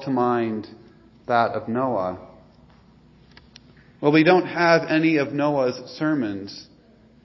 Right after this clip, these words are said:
Saint Peter tells us that Noah was a preacher of righteousness. As Noah spent a hundred years building a massive boat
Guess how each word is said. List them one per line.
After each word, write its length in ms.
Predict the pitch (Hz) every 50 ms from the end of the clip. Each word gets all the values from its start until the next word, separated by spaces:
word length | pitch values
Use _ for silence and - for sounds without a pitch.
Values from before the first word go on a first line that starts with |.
| _ -
Saint 300 | - - 175 165 - -
Peter 280 | 170 190 190 180 170
tells 400 | 160 165 - 170 160 165 170 -
us 220 | 170 147 139 131 - -
that 100 | 120 -
Noah 580 | 135 147 156 160 165 165 156 143 139 135 135
was 220 | 135 135 135 143 139
a 140 | 127 127 120
preacher 840 | - - - - 175 165 170 - 147 127 113 110 107 101 98 - - - - - _ - - - - -
of 140 | 123 110
righteousness. 1040 | 117 113 123 131 151 160 - - 98 - - - 101 87 82 80 - - - - - - _ _ _ _ _ _ - _ _ _ - - - - - 1047 1077 1077 - - - - - - - - - - - - - - - -
As 160 | 139 143 131
Noah 320 | 170 175 190 202 185 170 165 - -
spent 320 | - 170 170 170 165 -
a 100 | - 143
hundred 380 | 123 - - 165 170 170 170 160
years 400 | 147 147 151 151 151 147 139 123
building 480 | 117 117 139 156 160 160 147 151 143 123
a 60 | 120
massive 640 | 117 123 131 135 139 143 143 - 135 120 - - -
boat 420 | 123 117 113 104 104 98 101 -